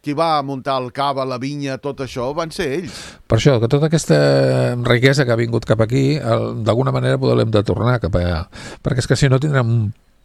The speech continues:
Speaker 2: problema, però un problema que ja el tenim, eh? Ja se l'està veient, que és que això, que no, aquí no hi cabran,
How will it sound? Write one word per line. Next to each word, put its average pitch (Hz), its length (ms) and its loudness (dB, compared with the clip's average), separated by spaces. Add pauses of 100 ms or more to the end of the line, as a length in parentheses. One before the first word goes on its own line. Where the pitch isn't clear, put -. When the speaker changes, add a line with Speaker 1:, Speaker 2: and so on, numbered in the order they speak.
(280)
Speaker 2:
problema, 92 640 2
però 92 160 -2
un 87 80 -4
problema 104 360 2
que 92 120 0
ja 90 80 4
el 82 80 0
tenim, 87 240 2
eh? 98 160 0
Ja 98 100 2
se 95 140 0
l'està 95 240 -2
veient, 98 260 -2
que - 120 -2
és - 40 -8
que 107 120 -2 (180)
això, 113 240 -6 (240)
que 104 80 -10
no, 101 320 -4
aquí 104 240 -4
no 107 80 -4
hi 104 80 -4
cabran, 143 380 2